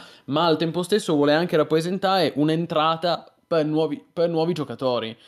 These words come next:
Eh, perché per forza di cose nel frattempo è venuta su una nuova generazione di giocatori in questi trenta anni e quindi vogliono anche, questo sarà un prodotto anche pensato per le nuove generazioni, per i nuovi giocatori.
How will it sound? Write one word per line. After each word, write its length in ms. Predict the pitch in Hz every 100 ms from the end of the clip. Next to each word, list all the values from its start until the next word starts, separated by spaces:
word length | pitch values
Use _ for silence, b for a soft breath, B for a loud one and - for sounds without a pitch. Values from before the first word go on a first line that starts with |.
| B B -
Eh, 220 | 123 123
perché 360 | 131 127 139 127
per 160 | 143
forza 260 | 143 147 147
di 80 | 156
cose 340 | 156 143 131
nel 120 | 123
frattempo 440 | 131 139 127 127 123
è 60 |
venuta 260 | 117 113 123
su 160 | -
una 140 | 123 117
nuova 320 | 117 123 120
generazione 680 | 110 113 110 107 - 117 117
di 60 | 117
giocatori 400 | 117 107 123 113
in 80 | 107
questi 240 | 117 113
trenta 340 | 117 117 110
anni 320 | 113 110 113 110 B B B
e 180 | - 135
quindi 280 | 165 175
vogliono 300 | 143 131 131
anche, 460 | 127 135 135 139 127
questo 360 | 131 143 127 131
sarà 220 | 127 135
un 80 | 135
prodotto 400 | 151 160 143 143
anche 320 | 127 143 151
pensato 560 | 151 151 - 127 127 127
per 140 | 123
le 100 | 123
nuove 220 | 127 127
generazioni, 580 | 127 127 139 139 131 127
per 100 | 123
i 80 | 117
nuovi 240 | 117 113
giocatori. 640 | 110 113 107 104 101 104